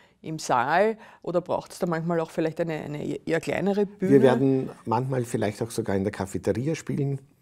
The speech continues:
Speaker 2: äh, damit es eben diesen intimen Raum auch gibt, erst recht für, für junge Künstlerinnen, äh, dass sie einfach nicht in einem großen Raum spielen, der einfach schwer, schwierig zu füllen ist,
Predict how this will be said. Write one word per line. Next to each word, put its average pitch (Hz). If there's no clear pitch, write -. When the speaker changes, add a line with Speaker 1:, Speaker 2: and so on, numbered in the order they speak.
Speaker 2:
äh, 110
damit 110
es -
eben 104
diesen 101
intimen 117
Raum 101
auch -
gibt, -
erst -
recht 95
für, 92
für -
junge 113
Künstlerinnen, 98
äh, 92
dass -
sie 113
einfach 104
nicht 113
in 107
einem 101
großen 110
Raum 98
spielen, 104
der 92
einfach 98
schwer, -
schwierig 120
zu 127
füllen 127
ist, 87